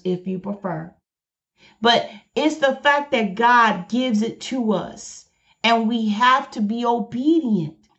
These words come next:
And these distractions, have some time to know, and you sit there and they would call at a certain time,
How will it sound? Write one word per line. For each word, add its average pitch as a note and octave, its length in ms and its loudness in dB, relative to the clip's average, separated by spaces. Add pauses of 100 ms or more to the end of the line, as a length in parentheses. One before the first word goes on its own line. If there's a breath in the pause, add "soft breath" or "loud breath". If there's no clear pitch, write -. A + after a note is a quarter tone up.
And C4 280 2 (320 loud breath)
these D4+ 540 2
distractions, G#3+ 1400 -4 (280)
have G4 360 4
some D#4 300 0
time D#4 420 4
to C4 120 -8
know, B3 600 0 (240 soft breath)
and B3 280 0
you D4 160 0
sit E4+ 360 -6
there C#4 200 4
and B3+ 80 0
they C4+ 120 4
would B3+ 200 -4
call E4+ 360 2
at C#4+ 100 2
a B3+ 80 4
certain A3+ 360 -2
time, F3+ 460 -4